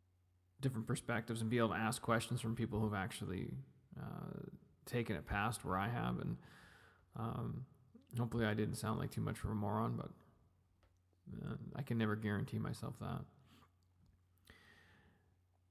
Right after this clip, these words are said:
Now, also over the summer, and this is really what the episode's gonna be about, is I've been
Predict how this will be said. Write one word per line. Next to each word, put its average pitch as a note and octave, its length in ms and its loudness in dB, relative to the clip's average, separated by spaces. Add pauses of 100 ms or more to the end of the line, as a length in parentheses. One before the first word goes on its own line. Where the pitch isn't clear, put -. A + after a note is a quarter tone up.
(220)
Now, F#3 180 10
also G#3 380 10
over D#3+ 260 8
the C3+ 100 8
summer, A#2+ 360 2
and B2 100 4
this B2 160 2
is A#2+ 180 -2 (320)
really C#3 280 6
what B2+ 140 6
the B2+ 100 4
episode's A#2 480 2
gonna A2 180 2
be G2+ 160 -2
about, G2+ 420 -2 (1400)
is B2+ 240 4
I've B2 180 4
been A#2 400 2